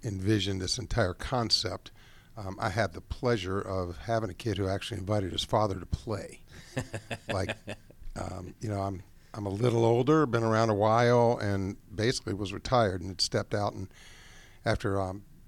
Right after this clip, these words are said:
Speaker 1: being in Gwinnett County for a really long time, building a business called APCO Holdings, Easy Care Extended Service Contracts, uh, an administrator in the automotive business, <clears throat> located on Atlantic Boulevard. So we've been involved in the community for a long time.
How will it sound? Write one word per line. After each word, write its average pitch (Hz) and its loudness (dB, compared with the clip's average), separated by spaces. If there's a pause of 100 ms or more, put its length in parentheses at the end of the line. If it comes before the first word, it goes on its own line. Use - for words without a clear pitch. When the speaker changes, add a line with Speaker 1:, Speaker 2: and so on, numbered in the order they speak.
Speaker 1:
being 123 4
in 113 2
Gwinnett 113 4
County 123 4
for 104 0
a 101 4
really 120 6
long 110 4
time, 113 2
building 107 2
a 107 -2
business 107 -2
called 98 -2
APCO 107 -2
Holdings, 104 -4 (200)
Easy 101 -4
Care 107 -6
Extended 98 -8
Service 110 -2
Contracts, 104 -6 (600)
uh, 110 -4 (160)
an 113 -2
administrator 113 0
in 98 -2
the 101 -2
automotive 101 -2
business, 98 -8 (720)
<clears throat> 117 2
located 117 4
on 110 2
Atlantic 110 0
Boulevard. - -4
So 98 -2 (280)
we've 104 -2
been 107 -4
involved 101 0
in 98 -6
the 95 -8
community 95 -6
for 107 -6
a 90 -6
long 92 -6
time. 95 -6